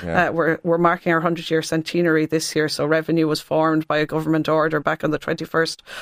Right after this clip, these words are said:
Speaker 2: of February nineteen twenty-three.
Speaker 1: Yeah.
Speaker 2: Um, and actually, uh, the Cork
Speaker 1: Happy
Speaker 2: connection
Speaker 1: centenary.
Speaker 2: Thank you very much. We have a, a letter we have that Michael Collins wrote,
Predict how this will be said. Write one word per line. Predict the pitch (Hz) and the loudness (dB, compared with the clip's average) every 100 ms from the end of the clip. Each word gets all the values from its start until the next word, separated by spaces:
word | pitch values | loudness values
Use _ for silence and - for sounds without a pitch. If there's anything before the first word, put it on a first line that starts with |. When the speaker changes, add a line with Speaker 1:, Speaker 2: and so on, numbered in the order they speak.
| - | -4
Speaker 2:
of | 156 | -4
February | 143 165 160 156 | 0 0 2 2
nineteen | 156 156 160 151 | 2 2 0 0
twenty-three. | 175 180 170 - 151 143 - | 0 0 -2 0 0 0 -4
Speaker 1:
Yeah. | 90 87 160 | -4 -2 -2
Speaker 2:
Um, | - 151 151 151 165 | -2 2 2 0 0
and | 156 160 | 0 0
actually, | 160 - 175 156 - | 0 0 0 0 0
uh, | 170 147 - | 0 0 -2
the | |
Cork | 170 - 202 - | -4 0 -2 0
Speaker 1:
Happy | - 180 | -2 0
Speaker 2:
connection | 147 151 185 | 2 2 2
Speaker 1:
centenary. | 131 123 110 - - | 4 4 2 0 -6
Speaker 2:
Thank | 226 214 | -4 0
you | 220 | 0
very | 196 196 | 2 2
much. | 190 196 - - | 2 0 -2 -2
We | 180 | 0
have | 180 185 185 | 0 0 2
a, | 175 - - - | 0 -2 -14 -4
a | 196 | 0
letter | 202 220 - 196 | 2 0 0 0
we | 185 | 0
have | 180 180 | 0 0
that | 180 165 | 0 0
Michael | 185 185 185 | 0 -2 -4
Collins | - 226 233 202 185 | -2 0 0 -2 0
wrote, | 170 165 - | 0 0 -2